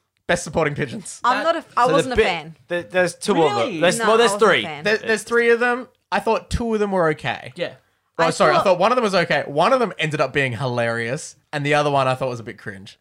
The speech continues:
Speaker 4: Yeah.
Speaker 2: I didn't care about either of them really, but that's just, that's just a personal opinion. I think kids are gonna love it for a kids movie.
Speaker 1: Oh,
Speaker 2: But
Speaker 1: we
Speaker 2: I
Speaker 1: had
Speaker 2: just
Speaker 1: some
Speaker 2: found
Speaker 1: kids
Speaker 2: them
Speaker 1: in the audience, and they were loving it.
Speaker 2: Exactly. I just found them,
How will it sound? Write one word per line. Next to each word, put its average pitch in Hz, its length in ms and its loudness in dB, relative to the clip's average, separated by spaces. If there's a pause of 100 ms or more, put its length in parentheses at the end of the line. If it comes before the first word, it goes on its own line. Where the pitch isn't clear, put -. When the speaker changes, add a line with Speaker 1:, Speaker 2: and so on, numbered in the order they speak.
Speaker 4:
Yeah. 87 300 -14
Speaker 2:
I 240 140 2
didn't 349 180 -6
care 269 220 -4
about 208 200 -2
either 175 300 -4
of 208 140 -20
them 269 160 -18
really, 294 240 -14
but 240 80 -8
that's 269 200 -2
just, - 280 -14
that's 254 180 -10
just 330 180 -14
a - 40 -10
personal 220 380 -8
opinion. 262 220 -12
I 254 40 -8
think - 180 -14
kids 233 180 -12
are 247 40 -14
gonna 202 180 -10
love 170 220 -8
it - 160 -8
for 202 100 -10
a 196 40 -10
kids 208 200 -14
movie. 254 280 -8 (120)
Speaker 1:
Oh, 151 160 2
Speaker 2:
But - 40 -4
Speaker 1:
we - 20 0
Speaker 2:
I 262 80 4
Speaker 1:
had 254 60 4
Speaker 2:
just 233 140 -2
Speaker 1:
some 247 120 0
Speaker 2:
found 240 160 -2
Speaker 1:
kids 170 140 -4
Speaker 2:
them 170 100 -8
Speaker 1:
in 143 60 -4
the - 40 -2
audience, 131 360 -4
and 120 80 -8
they 131 100 -2
were 123 80 -2
loving 107 320 -10
it. 87 100 -12
Speaker 2:
Exactly. 220 560 -4
I 226 160 0
just 269 160 -12
found 233 260 -2
them, 185 220 -12